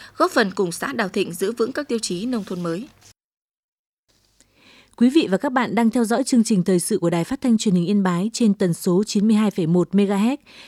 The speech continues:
Speaker 2: Chương trình hôm nay sẽ tiếp tục với chuyên mục Kết nối yêu thương. Thưa quý vị thính giả, cũng như bao đứa trẻ khác, ước muốn được đến trường là khát khao của em Mai Minh Huấn ở thôn Ngòi Đong, xã Bảo Hưng, huyện Trấn Yên.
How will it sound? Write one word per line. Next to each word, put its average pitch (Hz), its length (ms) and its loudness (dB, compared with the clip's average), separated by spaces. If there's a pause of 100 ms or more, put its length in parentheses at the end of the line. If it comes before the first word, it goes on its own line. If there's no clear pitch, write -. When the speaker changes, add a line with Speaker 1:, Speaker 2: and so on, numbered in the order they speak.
Speaker 2:
Chương 302 140 2
trình 262 160 2
hôm 254 160 4
nay 254 160 2
sẽ - 140 -4
tiếp - 200 -2
tục 226 200 0
với 180 180 2
chuyên 226 220 2
mục 202 200 4
Kết 277 180 0
nối 196 200 4
yêu 240 140 2
thương. 214 300 4 (1400)
Thưa 302 100 4
quý 233 120 2
vị 269 200 0
thính 202 180 2
giả, 196 320 -2 (340)
cũng 262 180 2
như 277 140 6
bao 233 240 2
đứa 202 120 6
trẻ 214 200 -2
khác, 277 280 -2 (300)
ước 339 180 0
muốn 233 300 6
được 262 160 2
đến 208 200 4
trường 196 360 2
là 175 180 -4
khát 311 180 -6
khao 240 300 0
của 185 120 -4
em 220 300 0
Mai 233 120 4
Minh 214 200 6
Huấn 196 320 4
ở 175 200 -2
thôn 220 140 2
Ngòi 196 160 2
Đong, 208 240 2
xã 247 220 -4
Bảo 208 160 0
Hưng, 214 200 2
huyện 208 200 2
Trấn 190 160 -2
Yên. 233 240 2